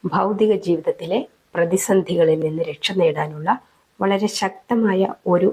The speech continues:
ഉപാധിയാണ് അഘോരമന്ത്രം. ബാധാദോഷം, പ്രാക്കുദോഷം, വെളിദോഷം ഇവ കൊണ്ട് വലയുന്നവരാണോ?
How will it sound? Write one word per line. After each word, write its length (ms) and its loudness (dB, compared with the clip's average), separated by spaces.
ഉപാധിയാണ് 760 -2
അഘോരമന്ത്രം. 800 -4
ബാധാദോഷം, 1000 -2
പ്രാക്കുദോഷം, 800 -4
വെളിദോഷം 760 0
ഇവ 180 -4
കൊണ്ട് 240 -4
വലയുന്നവരാണോ? 880 -2